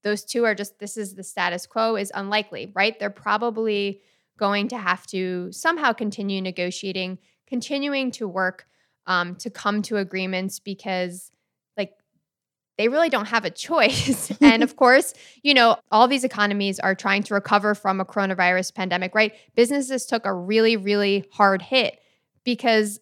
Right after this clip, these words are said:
of the shutdowns. And so they're already struggling. So to add this additional economic chaos, it's,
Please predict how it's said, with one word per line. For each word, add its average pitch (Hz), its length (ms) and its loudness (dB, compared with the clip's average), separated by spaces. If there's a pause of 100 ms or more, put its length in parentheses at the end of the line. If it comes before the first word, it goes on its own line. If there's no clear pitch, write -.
of 202 260 2
the 214 60 0
shutdowns. 196 680 -2
And 220 160 -2
so 226 200 0
they're 233 120 6
already 233 400 6
struggling. 190 440 -2
So 214 160 -2
to 214 120 0
add 226 220 6
this 240 180 0
additional 220 480 -2
economic 175 540 -4
chaos, 160 540 -2
it's, - 300 -8